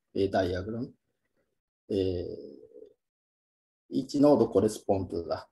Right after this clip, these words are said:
unitary gauge group. Uh, but, uh, uh, so, so in this construction, they use a, uh, partially use a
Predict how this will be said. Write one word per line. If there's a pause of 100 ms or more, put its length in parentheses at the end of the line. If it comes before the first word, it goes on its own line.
unitary
gauge (240)
group. (2000)
Uh,
but,
uh, (300)
uh,
so, (420)
so
in
this
construction,
they
use
a,
uh, (100)
partially
use
a